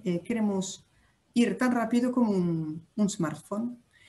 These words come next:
Entonces, llega un momento que llega muchísima frustración, mucho estrés y ya no sabemos cómo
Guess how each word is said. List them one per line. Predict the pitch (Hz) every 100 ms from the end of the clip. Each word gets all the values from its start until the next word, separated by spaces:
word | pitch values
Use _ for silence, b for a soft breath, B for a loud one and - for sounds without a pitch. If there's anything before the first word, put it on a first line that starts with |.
| b b
Entonces, | 233 233 254 254 247 - 220 226 -
llega | - 190 196
un |
momento | 196 202 208 214
que | 208 185
llega | 180 175 180 180
muchísima | 180 180 - 214 185
frustración, | - 180 - 180 180 - 208 202 202 196
mucho | - 185 185 180
estrés | 165 - - 196 190 190 -
y | - 175
ya | 196
no | 196
sabemos | 190 170 165 165 160
cómo | 175 170 156 151